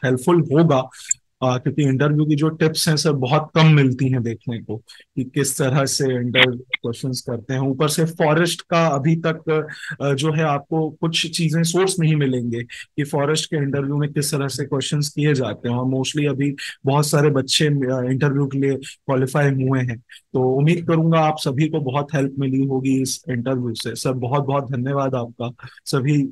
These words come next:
छात्रों की ओर से भी और हमारे channel की ओर से भी, आ, कि आप जुड़े। और सर निरंतर आप लोगों के साथ जुड़े रहेंगे। Interview से पहले भी सर के कुछ sessions होंगे जिसमें वो आपसे भी interact करेंगे।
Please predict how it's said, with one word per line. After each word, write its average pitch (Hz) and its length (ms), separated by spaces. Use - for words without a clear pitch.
छात्रों 160 420
की 160 80
ओर 135 180
से 135 200
भी 147 120
और 139 160
हमारे 135 240
channel 131 320
की 131 100
ओर 120 140
से 120 160
भी, 123 160
आ, 117 140
कि 123 140
आप 139 220
जुड़े। 135 420
और 127 220
सर 175 300
निरंतर 160 460
आप 147 300
लोगों 160 220
के 160 120
साथ 151 220
जुड़े 131 280
रहेंगे। 135 360
Interview 156 440
से 165 160
पहले 147 320
भी 147 220
सर 139 200
के 156 140
कुछ 160 160
sessions 151 480
होंगे 135 280
जिसमें 151 340
वो 151 360
आपसे 160 380
भी 185 160
interact 160 420
करेंगे। 135 440